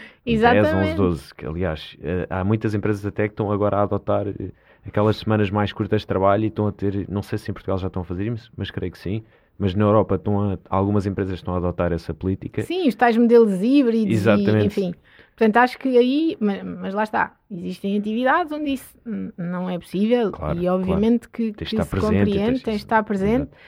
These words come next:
Speaker 1: Ahm, m-, mas para isso, lá está, acho que há, há aqui uma série de, de,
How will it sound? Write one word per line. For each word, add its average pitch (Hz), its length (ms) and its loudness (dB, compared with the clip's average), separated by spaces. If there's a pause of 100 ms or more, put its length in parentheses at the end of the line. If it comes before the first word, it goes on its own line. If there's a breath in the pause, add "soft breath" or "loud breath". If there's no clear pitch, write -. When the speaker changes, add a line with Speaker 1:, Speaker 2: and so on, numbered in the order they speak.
(280 loud breath)
Speaker 1:
Ahm, 196 1080 0 (360)
m-, 208 300 -2
mas 202 180 0
para - 280 0
isso, 247 520 -4
lá 240 120 -2
está, 269 360 -2
acho - 240 -6
que 214 380 -6 (300 soft breath)
há, 214 320 -2
há - 20 2
aqui 226 220 -2
uma 247 160 2
série 226 400 -2
de, 202 260 -2
de, 180 280 -8